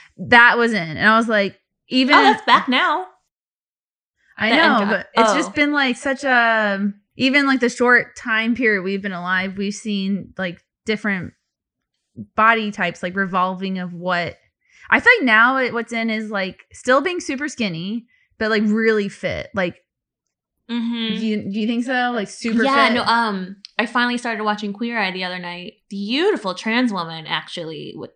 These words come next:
Speaker 2: she was, she's very fit, but I
Speaker 1: Yeah.
Speaker 2: felt that she was still thin.
Speaker 1: Yeah.
Speaker 2: She was wearing all those crop tops, but she wasn't,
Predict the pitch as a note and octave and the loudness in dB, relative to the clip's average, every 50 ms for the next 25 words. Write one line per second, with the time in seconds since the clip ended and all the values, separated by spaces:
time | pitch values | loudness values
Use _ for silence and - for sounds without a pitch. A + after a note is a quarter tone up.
0 | _ _ - - B3+ B3+ A#3+ B3 A#3+ - - B3+ A#3 G3 A#3+ B3+ C#4+ B3 - - | _ _ -8 -6 -4 -2 -2 -2 -2 -2 -4 -4 -2 -2 -2 -2 -2 -4 -8 -10
1 | _ - F#3 G#3+ C#4 - - - - A3+ A3+ G3+ G3+ A3 G3+ G3+ G#3+ G3+ G#3+ G#3 | _ -8 -6 -6 -6 -8 -10 -14 -10 -4 -2 0 0 2 0 0 0 -2 -4 -8
2 | - - A3+ G#3+ G3+ G3 - - A#3 A3 G#3 G#3 - F#3 F3 F3 F#3+ A#3+ E4+ G4+ | -8 -8 -8 -8 -8 -10 -10 -8 -8 -6 -6 -8 -10 -10 -10 -6 -6 -6 -6 -8
3 | - - - G#3 G3+ F#3+ F3 - G#3+ A3 A3 G#3 G3+ F#3+ F#3 F#3 - - E3 F3 | -10 -12 -8 -6 -4 -4 -2 -4 -2 -2 -2 -2 -2 -4 -6 -8 -6 -4 -4 -4
4 | - - C#4 D4 D#4+ D#4+ - - - - _ _ _ _ _ _ - G#3+ - - | -2 0 0 0 0 -2 -6 -14 -20 -20 _ _ _ _ _ _ -8 -6 -4 -4
5 | A3+ A#3 A#3+ B3+ B3+ B3+ A3+ - | -2 0 0 0 0 -2 -6 -8